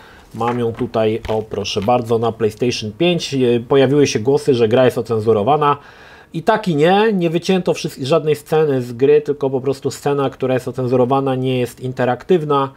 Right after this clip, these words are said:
e, a jest w formie cutscenki, ale dokładnie ta sama scena jest, y, na pececie, także nie, nie jest prawdą, że zostało coś z tej gry wycięte.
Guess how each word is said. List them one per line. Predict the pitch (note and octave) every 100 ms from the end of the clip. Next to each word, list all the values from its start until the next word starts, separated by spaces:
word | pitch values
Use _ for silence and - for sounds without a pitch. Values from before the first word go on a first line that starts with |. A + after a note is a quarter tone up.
| - - - -
e, | A#2 B2 B2+ B2+ C3 -
a | C#3+
jest | C#3 C3
w | -
formie | C3+ C3+ C3
cutscenki, | C3 - - C#3+ - B2+
ale | B2+ B2+ B2 B2 B2+
dokładnie | A#2+ C3 C#3+ B2 B2
ta | A#2+
sama | A#2+ B2 A#2
scena | A2 - A2+ A2+
jest, | A2 A2+ - - _
y, | A2+ G#2+ G#2
na | A#2 A2
pececie, | - - A#2 -
także | G#2 G2+ A2
nie, | A2+ A#2+
nie | C3
jest | B2+ A2+
prawdą, | B2 A#2+ B2 A#2
że | A2+
zostało | A#2 A2+ B2+ A#2+
coś | A2 A2+
z | -
tej | A2
gry | G#2+ B2+
wycięte. | A#2+ A#2 F#3 E3 D3+